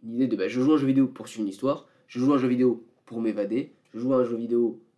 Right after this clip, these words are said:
pour, euh, me mesurer aux autres, me challenger. Non, je joue à, à Minecraft ou à d'autres jeux pour créer quelque chose. Et c'est ce qu'on a vu. Euh, Minecraft, c'est notamment de la construction, de la survie. Alors,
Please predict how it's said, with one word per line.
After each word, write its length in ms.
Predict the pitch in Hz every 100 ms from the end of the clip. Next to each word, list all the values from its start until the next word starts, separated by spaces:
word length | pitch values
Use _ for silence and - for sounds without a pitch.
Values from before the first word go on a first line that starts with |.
| _
pour, 300 | 117 113 101
euh, 160 | 98 98
me 160 | 107
mesurer 300 | 110 113 113
aux 120 | 104
autres, 320 | 113 143 156 113
me 80 | 107
challenger. 520 | 107 101 101 113 151 - _ -
Non, 180 | 120 120
je 140 | 113
joue 340 | 110 131 180 - _ _ _ _ _
à, 80 | -
à 280 | 107 - 98
Minecraft 440 | 95 90 117 127
ou 60 | 110
à 20 |
d'autres 140 | 98 -
jeux 240 | 123 165 - _ _
pour 260 | - 156 - _
créer 240 | - 147
quelque 220 | 135 120 117
chose. 260 | 101 - -
Et 60 |
c'est 140 | - -
ce 80 | -
qu'on 120 | 139
a 80 | 165
vu. 280 | 180 107 -
Euh, 380 | - 92 90 95
Minecraft, 420 | 90 101 131 123
c'est 240 | - 95
notamment 520 | 95 92 113 120 117 - - _ _ _ _ _ _
de 220 | 95 98
la 160 | 92 101
construction, 400 | 98 - - 135
de 40 |
la 80 | 107
survie. 480 | 107 117 113 160 190 - - 139
Alors, 200 | 113